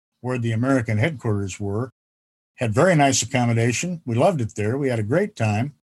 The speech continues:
And, uh, we, uh, we planned our trips into the East. Um, one story I told in the book is, is, it gives you an idea of, uh,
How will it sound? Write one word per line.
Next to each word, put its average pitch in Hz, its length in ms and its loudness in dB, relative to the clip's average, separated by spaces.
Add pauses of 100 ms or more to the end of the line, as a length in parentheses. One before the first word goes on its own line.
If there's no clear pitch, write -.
(560)
And, 123 340 2
uh, 131 220 2
we, 135 360 2
uh, 139 120 2
we 131 220 0
planned 151 440 0
our 147 140 2
trips 165 380 -4
into 160 200 -2
the 156 140 -2
East. 170 500 -4 (220)
Um, 131 520 2 (340)
one 151 500 2
story 160 500 4
I 131 100 4
told 147 460 2
in 117 140 4
the 110 60 2
book 139 340 0 (180)
is, 104 440 -4
is, 104 340 -6
it 117 240 -12
gives 127 220 0
you 120 80 2
an 117 80 0
idea 123 680 -2
of, 104 340 -10
uh, 104 200 -8